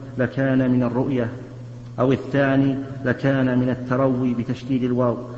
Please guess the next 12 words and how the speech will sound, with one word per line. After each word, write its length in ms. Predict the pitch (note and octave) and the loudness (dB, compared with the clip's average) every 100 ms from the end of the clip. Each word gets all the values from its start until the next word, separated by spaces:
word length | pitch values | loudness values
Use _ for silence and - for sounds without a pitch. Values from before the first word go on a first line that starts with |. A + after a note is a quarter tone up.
| - - | -14 0
أو 160 | B2+ C3+ | 4 6
من 160 | C3+ | 6
الثالث 600 | C3+ C3+ C3 C3+ C3 B2+ C3 | 4 2 0 2 2 0 -2
لكان 640 | B2+ A#2+ C3+ C3+ B2+ B2 | -2 -2 0 0 0 2
من 140 | B2+ | 2
الرؤيا، 640 | B2 A#2+ C3 C#3 B2+ B2 - - - - - - | 0 0 -2 0 0 0 -4 -10 -14 -14 -14 -2
أو 140 | C3 | 4
من 140 | C3 C3+ | 6 6
الرابع 500 | A#2+ B2 C3+ C3 B2+ | 2 2 2 2 0
لكان 680 | B2+ B2 A#2+ C3+ C3+ C3 | 0 -2 -2 0 2 2
من 140 | B2+ C3 | 4 2
الرواية. 580 | A#2 A#2+ B2+ C3 B2 | 2 2 2 2 0